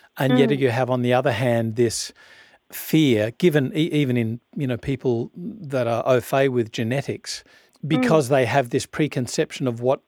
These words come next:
Speaker 1: genetic testing tells you about with
Speaker 2: Yes.
Speaker 1: regards to, you know, serious conditions like cystic fibrosis, Huntington's chorea, that sort of thing.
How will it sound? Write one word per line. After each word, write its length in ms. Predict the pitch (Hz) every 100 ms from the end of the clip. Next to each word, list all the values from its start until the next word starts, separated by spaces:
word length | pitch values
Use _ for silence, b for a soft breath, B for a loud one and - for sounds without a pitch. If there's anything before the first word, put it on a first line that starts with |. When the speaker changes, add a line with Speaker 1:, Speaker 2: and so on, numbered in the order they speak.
| 139
Speaker 1:
genetic 680 | 123 123 123 147 - 165 -
testing 560 | 139 - - 104 104 _ _ _ -
tells 360 | 156 131 113
you 140 | 135 110
about 340 | 104 110 120 -
with 180 | 220
Speaker 2:
Yes. 60 | 120
Speaker 1:
regards 380 | 131 127 120 -
to, 80 | 147
you 100 | 147
know, 120 | 123
serious 360 | - 254 160 -
conditions 460 | 117 113 - 120
like 140 | 127 110
cystic 340 | - - 127
fibrosis, 640 | - 117 127 117 - 110
Huntington's 560 | - 113 135 117 123 107
chorea, 320 | - 117 110 B B B
that 180 | 135 127
sort 160 | 143
of 80 | 120
thing. 280 | - 120 -